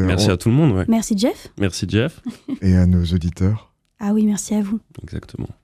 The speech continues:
Speaker 3: Merci pour nous suivre encore une nouvelle année. <laughs>
Speaker 2: Ouais, trop fort. Julien,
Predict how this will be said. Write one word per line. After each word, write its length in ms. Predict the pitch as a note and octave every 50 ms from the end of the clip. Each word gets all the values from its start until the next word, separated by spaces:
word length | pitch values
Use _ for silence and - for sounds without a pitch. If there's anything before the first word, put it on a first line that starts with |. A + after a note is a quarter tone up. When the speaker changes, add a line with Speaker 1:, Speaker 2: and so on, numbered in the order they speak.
| _ _ _
Speaker 3:
Merci 300 | - G3+ F3+ - - -
pour 180 | G#3 - - G#3+
nous 100 | G3+ G#3
suivre 260 | G3+ - - A3+ A3 G#3+
encore 240 | G#3 - - A3 A#3
une 100 | A3+ G3+
nouvelle 260 | G#3 G#3+ F#3 G#3+ G3
année. 220 | G3+ G#3+ A3+ - _ _
<laughs> 120 | _ _ -
Speaker 2:
Ouais, 100 | B3 A3+ F2 E2 E2 E2 E2 - F#2+ E2+ F2 F2 E2 D#2+ E2 E2+
trop 200 | - - - D#2+ E2 - _ -
fort. 180 | E2+ E2+ E2+ - _ _ _ _ _ _ _ _ _ _
Julien, 500 | - E2 F#2 - F2+ F2+ F2 F2+ F2+